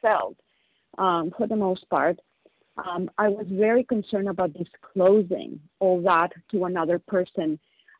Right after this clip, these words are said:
um, because of self-seeking. You know, what would they think of me? Is it going to confirm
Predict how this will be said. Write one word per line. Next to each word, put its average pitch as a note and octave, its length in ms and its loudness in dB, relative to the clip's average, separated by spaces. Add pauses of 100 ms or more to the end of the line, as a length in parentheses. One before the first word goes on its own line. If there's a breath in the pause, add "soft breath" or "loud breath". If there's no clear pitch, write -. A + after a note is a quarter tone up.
um, E3+ 540 -2
because G#3+ 280 -2
of G3 160 -4
self-seeking. F#3 560 -2
You D#3+ 80 -4
know, D#3+ 120 -2
what E3+ 300 0
would G#3+ 120 0
they F#3 260 0
think F3+ 240 -2
of F3 140 -2
me? F#3+ 320 0
Is E3 100 -4
it - 60 -14
going F3+ 240 -2
to G3 80 -4
confirm F3 720 -2